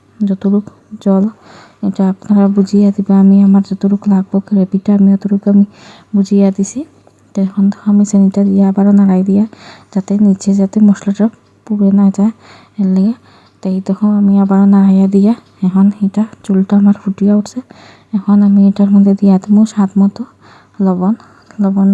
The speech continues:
দেওয়ার পরে আমি এটার একটু নাড়াইয়া দেবো। তারপরে আমি এই যে দিয়া দিলাম এটার মধ্যে মটরশুঁটি। মটরশুঁটিটা দেওয়ার পরে, মটরশুঁটিটা দেওয়ার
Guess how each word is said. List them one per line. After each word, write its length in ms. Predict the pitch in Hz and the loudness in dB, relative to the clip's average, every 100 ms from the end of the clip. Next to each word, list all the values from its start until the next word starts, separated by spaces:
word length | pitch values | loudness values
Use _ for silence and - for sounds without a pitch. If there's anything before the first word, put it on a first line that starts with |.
| 202 | 0
দেওয়ার 280 | 196 202 202 202 | 0 2 0 0
পরে 160 | 208 226 - - - _ | -2 -4 -8 -20 -20 _
আমি 140 | 190 196 196 | -2 0 0
এটার 180 | 196 196 | 0 -2
একটু 160 | 202 - 208 | -4 -2 0
নাড়াইয়া 340 | 208 190 190 190 | 2 2 0 0
দেবো। 200 | 190 208 220 _ - - | 0 0 -2 _ -20 -6
তারপরে 400 | 196 190 190 208 214 | -6 -4 -4 -2 0
আমি 140 | 208 208 208 | 2 2 0
এই 60 | 202 | -2
যে 80 | - 202 - - - _ 196 | -2 -2 -4 -20 -20 _ -2
দিয়া 180 | 190 185 | 0 0
দিলাম 240 | 190 202 208 196 | 0 0 2 0
এটার 200 | 196 202 | 0 2
মধ্যে 240 | 202 196 220 - - - - - - - | 2 0 -2 -4 -12 -20 -20 -20 -20 -4
মটরশুঁটি। 580 | 196 190 196 - - 254 - _ _ _ _ _ _ _ _ _ _ - - 208 | -2 0 -2 -4 -10 -12 -12 _ _ _ _ _ _ _ _ _ _ -20 -8 -6
মটরশুঁটিটা 600 | 202 202 - - 202 208 202 | -4 -6 -6 -8 -2 -2 0
দেওয়ার 260 | 202 202 196 | 0 0 -2
পরে, 160 | 196 196 202 | -2 2 2
মটরশুঁটিটা 580 | 202 202 - 202 - 214 - - - - | 2 -2 -6 -8 -2 -2 -2 -12 -20 -6
দেওয়ার 200 | 202 | -2